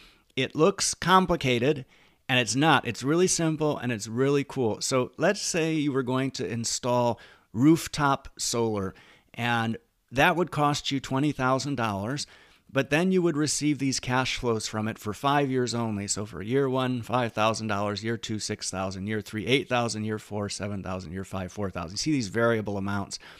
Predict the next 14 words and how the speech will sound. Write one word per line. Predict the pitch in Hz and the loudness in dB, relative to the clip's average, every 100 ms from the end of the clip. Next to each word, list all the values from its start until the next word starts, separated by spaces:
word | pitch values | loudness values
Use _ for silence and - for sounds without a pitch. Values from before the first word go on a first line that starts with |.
| - - _ - | -20 -20 _ 4
What | 143 165 | 6 6
you | 220 | 2
can | - 170 139 | 2 0 2
then | 135 156 151 | 0 0 0
do | 123 120 156 165 - - - | 0 2 0 -2 -8 -14 -6
is | 131 - | -4 -4
figure | 151 170 190 156 | -2 0 2 4
out | 135 127 - - - - | 2 0 -4 -20 -20 -12
how | - 156 190 | 0 2 4
much | 180 - - | 2 0 -2
that | 151 156 120 | 0 -2 -2
money | 139 147 151 | -2 0 0
is | - 123 110 120 | -2 -6 -8 -4
worth | 139 139 117 - - | 0 2 0 -4 -14